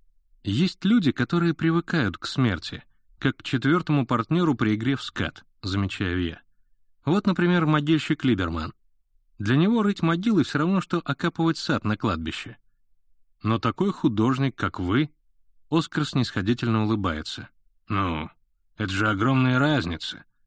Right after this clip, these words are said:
Либерману действительно не хватает подлинной метафизической чуткости к извечной правде мудрых слов "умри и возродись".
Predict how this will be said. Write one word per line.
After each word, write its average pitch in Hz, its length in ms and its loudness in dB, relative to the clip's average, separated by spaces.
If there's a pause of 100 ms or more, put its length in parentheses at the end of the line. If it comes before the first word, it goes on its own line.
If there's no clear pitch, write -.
(280)
Либерману 131 640 4
действительно 127 640 2
не 117 120 4
хватает 110 500 0 (100)
подлинной 110 640 2 (260)
метафизической 110 920 0
чуткости 113 680 -2 (240)
к - 100 -6
извечной 117 520 0
правде 104 440 0
мудрых 104 380 0
слов - 460 -2 (260)
"умри 101 480 2
и 120 200 -4
возродись". 98 680 -2